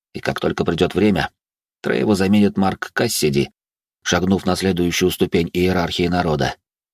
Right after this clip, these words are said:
Тогда власть над Фригольдом будет безраздельно принадлежать семье Говорящей, а через политический мезальянс, который обеспечит замужество Травинки, не только над Фригольдом.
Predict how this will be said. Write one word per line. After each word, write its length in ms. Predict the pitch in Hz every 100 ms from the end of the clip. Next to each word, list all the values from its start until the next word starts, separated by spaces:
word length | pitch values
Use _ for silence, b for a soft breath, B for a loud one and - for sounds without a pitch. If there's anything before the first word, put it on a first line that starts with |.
| _ _ _ _
Тогда 380 | 143 131 110 120
власть 320 | 113 117 -
над 160 | 107
Фригольдом 580 | - 104 104 120 104 104
будет 240 | 95 101 95
безраздельно 680 | 92 98 98 92 110 104
принадлежать 580 | 101 95 90 90 92 90
семье 300 | - 90 90
Говорящей, 720 | 85 90 90 73 - - - - _ _ _ _ _
а 100 | 69
через 260 | 67 78 76
политический 580 | 82 76 82 80 - 82
мезальянс, 640 | 80 80 82 101 104 -
который 340 | 73 71 78 76
обеспечит 640 | 78 78 76 76 82 73
замужество 640 | 80 78 78 73 76 76 -
Травинки, 560 | 80 80 78 76 78 - _ _ _ _ _
не 120 | - 127
только 300 | 117 98 80
над 120 | 78
Фригольдом. 560 | 85 80 78 71 69